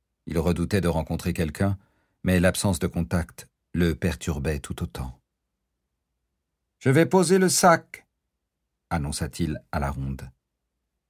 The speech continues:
Il roula le plastique sur lui-même et le cala au pied du mur près de la porte.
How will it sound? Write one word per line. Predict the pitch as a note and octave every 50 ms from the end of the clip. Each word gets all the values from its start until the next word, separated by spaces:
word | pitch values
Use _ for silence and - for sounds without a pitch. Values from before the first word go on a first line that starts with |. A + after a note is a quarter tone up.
| _ _ _ _ _ _ _ _
Il | - D#2
roula | D#2 C#2+ D#2+ F2+ F2+ G2 G2+ F#2
le | E2
plastique | D2 - F2+ E2 - - - G#2+ G2 -
sur | - - F2 D#2+
lui-même | D2+ D2+ D#2+ E2 D#2+ E2 E2 E2 F#2+ A2 A2+ A2 G2 - _ _ _ _ _ _ _ _ _ -
et | F2 E2+
le | E2+ E2+
cala | E2 - G2 F2+ F#2 G2 F#2+ F#2
au |
pied | F2 - - F#2+ E2+
du | E2+ E2+
mur | E2 D#2+ E2 E2 D#2+ D#2+ D#2
près | - - - - F2
de | C#2 E2+
la | C#2+ C#2
porte. | - - D2+ C#2+ C#2+ - - _ - -